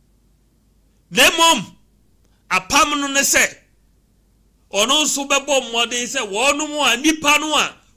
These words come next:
wowu nti, ɛna ma yɛpae ɔno shaitan no, anaasɛ yɛpam ɔno no, ɔno, ɔne wo saa nipa no na ɛba abɛkyea yam. Eti deɛ ɛnyɛ abufuo koraa no, wɔyɛ no abufuo. Adeɛ a ɛnyɛ bɔne koraa no, no,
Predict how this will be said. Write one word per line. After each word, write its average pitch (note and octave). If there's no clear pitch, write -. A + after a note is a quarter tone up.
wowu D#4
nti, C#4+
ɛna A3+
ma B3
yɛpae F#3
ɔno G3+
shaitan D3+
no, C#3
anaasɛ B3+
yɛpam C4+
ɔno F3+
no, D3
ɔno, A3+
ɔne E3
wo A#3
saa F#3
nipa F3
no F3
na C#3
ɛba C3+
abɛkyea C#3+
yam. C3
Eti F3
deɛ A3+
ɛnyɛ C#4+
abufuo A#3
koraa A3+
no, A3
wɔyɛ G3
no E3+
abufuo. D3
Adeɛ G#3+
a D4
ɛnyɛ D4
bɔne A#3+
koraa C4
no, C4
no, D4